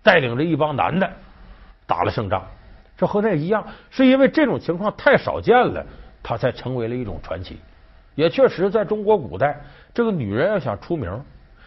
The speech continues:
平常女人都大门不出、二门不迈的，不出门，她怎么出名？真正出名的不是妓女，就狐狸精，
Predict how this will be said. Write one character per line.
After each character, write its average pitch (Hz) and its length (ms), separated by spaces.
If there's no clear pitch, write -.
平 262 220
常 214 260
女 117 120
人 147 160
都 185 100
大 202 220
门 170 140
不 170 100
出、 151 160
二 147 160
门 139 180
不 113 60
迈 139 220
的， 80 60
不 311 180
出 156 140
门， 92 180
她 - 100
怎 151 140
么 127 60
出 190 140
名？ 139 180
真 277 160
正 294 140
出 254 160
名 196 200
的 220 60
不 190 220
是 190 60
妓 220 180
女， 101 180
就 135 80
狐 139 180
狸 127 60
精， 107 180